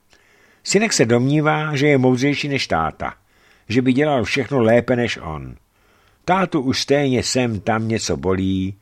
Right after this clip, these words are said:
svaly už nejsou tak pružné jako dřív, hlava šedne, vlásek po vlásku. Syn viděl tátovy chyby, zná jeho slabosti a je to správné, že chce být lepší a dokonalejší.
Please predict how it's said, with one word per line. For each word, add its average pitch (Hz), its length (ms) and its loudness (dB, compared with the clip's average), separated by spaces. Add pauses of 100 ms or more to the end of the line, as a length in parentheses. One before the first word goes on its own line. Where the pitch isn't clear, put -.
(100)
svaly 151 340 0
už 120 180 -6
nejsou 120 380 -2
tak 95 200 -6
pružné 113 400 -4
jako 113 220 -2
dřív, 107 540 -6
hlava 87 340 0
šedne, 95 640 -6 (140)
vlásek 190 500 -4
po 196 120 -2
vlásku. 143 580 -6 (260)
Syn 151 300 4
viděl 139 380 2
tátovy 71 440 -4
chyby, 60 400 -12 (220)
zná 101 380 -2
jeho 147 240 -2
slabosti 69 680 -10 (300)
a 95 100 0
je 107 100 2
to - 120 -6
správné, 90 760 -6 (300)
že - 140 -4
chce - 200 -4
být 98 200 -4
lepší 101 460 -4
a 95 40 0
dokonalejší. 95 880 -8